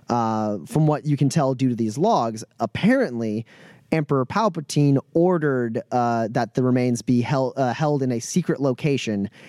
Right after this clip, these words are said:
and cloned. You presume this secret location was po-, uh, probably the facility that Lesher Diggs was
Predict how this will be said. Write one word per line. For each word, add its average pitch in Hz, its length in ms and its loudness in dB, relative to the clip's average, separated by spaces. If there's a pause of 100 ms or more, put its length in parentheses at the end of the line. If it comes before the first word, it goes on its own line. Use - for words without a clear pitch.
(200)
and 117 240 0
cloned. 98 720 -4 (640)
You 143 100 4
presume 151 380 2
this 151 100 0
secret 143 300 -2
location 123 560 0
was 113 420 0 (320)
po-, - 160 0
uh, 123 280 0
probably 123 580 -2
the 113 180 -2
facility 117 720 -2
that 107 420 -4 (280)
Lesher 131 340 0
Diggs 107 360 -2
was 107 300 0